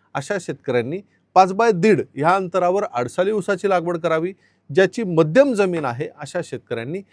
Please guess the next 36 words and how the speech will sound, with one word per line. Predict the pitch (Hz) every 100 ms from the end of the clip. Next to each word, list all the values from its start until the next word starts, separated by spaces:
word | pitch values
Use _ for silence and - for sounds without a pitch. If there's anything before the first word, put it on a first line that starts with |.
| _ _
चार | 160 156
बाय | 147 165
दीड | 139 196 180 110 _
ह्या | 151 180
अंतरावर | 139 107 127 139 180
लागवड | 120 113 113
करावी. | 110 98 90 107 _ _ _
व्हरायटी | 139 175 196 220
तुम्ही | 214 202 190
शहाऐंशी | 175 165 170 220
झिरो | 208 202
बत्तीस, | 202 - 208 180
दोनशे | 156 170 185 208
पासष्ट | 180 175 185 - 185 -
किंवा | 262 285
ज्या | 214 208
व्हरायटीचा | 196 170 160 165 190
तुमच्याकडे | 175 165 156 175 165
अनुभव | 135 135 156 208
चांगला | 190 170 165
आहे, | 156
बेणं | 120 147 208 220
चांगलं | 165 135 135
आहे, | 135 _ _ -
अशा | 143 190
व्हरायटीची | 165 123 117 120 -
निवड | 165 123 113
करावी. | - 98 95 82 _ _ _ -
तर | 170
मित्रांनो, | 180 233 247 190 156 - _ _ 156
आडसाली | 190 - 254 262
ऊसाचं | 214 226 196
जर | 214 208
नियोजन | 185 185 175 170
करत | 156 143
असाल, | 135 185 226